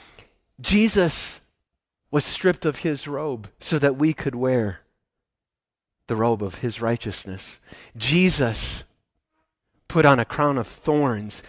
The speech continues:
so that we could put on the family ring. Jesus had bare feet nailed into a cross so that we could, how does Paul say it? Have feet shod with the preparation of the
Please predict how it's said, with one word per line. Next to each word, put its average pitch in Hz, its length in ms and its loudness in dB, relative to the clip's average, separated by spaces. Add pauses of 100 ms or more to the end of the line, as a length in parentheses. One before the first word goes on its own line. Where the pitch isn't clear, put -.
(120)
so - 160 0
that 123 140 4
we 139 120 4
could - 180 -2
put 135 180 0
on 117 240 2 (280)
the - 80 -4
family 110 760 -2 (520)
ring. 87 540 -6 (1600)
Jesus 110 600 -2
had 95 400 -4
bare 104 240 -2
feet - 360 -8
nailed 98 400 -6
into 95 320 -10
a 85 40 -12
cross 101 520 -4 (240)
so - 180 -6
that 90 160 -6
we 110 200 -2
could, 92 260 -6 (540)
how - 140 -8
does 98 160 -8
Paul 101 240 -10
say 95 260 -6
it? 107 240 -6
Have 95 260 -2
feet - 420 -8
shod 104 500 -2
with 101 120 -10
the 98 80 -12
preparation 107 800 -6
of 82 140 -14
the 95 120 -10